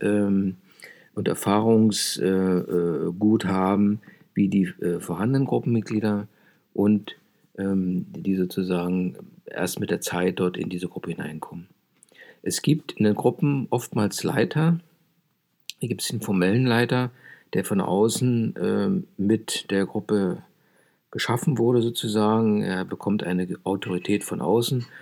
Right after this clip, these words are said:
Und es gibt den informellen Leiter, der oftmals eine sozial-emotionale Kompetenz hat und die persönliche Fähigkeit mitbringt,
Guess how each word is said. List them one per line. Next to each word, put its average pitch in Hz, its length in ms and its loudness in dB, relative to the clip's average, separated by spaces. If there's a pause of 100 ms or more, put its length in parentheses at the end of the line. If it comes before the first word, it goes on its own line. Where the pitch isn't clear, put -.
(240)
Und 123 140 0
es 120 120 2
gibt 104 200 0
den 98 120 2
informellen 107 540 2
Leiter, 101 420 0
der 95 300 -2
oftmals 92 440 -4
eine 90 120 -4
sozial-emotionale 90 920 -2
Kompetenz 98 600 -4
hat 98 180 -6 (380)
und 110 160 0
die 98 60 0
persönliche 98 560 2
Fähigkeit 98 560 0
mitbringt, 92 720 -4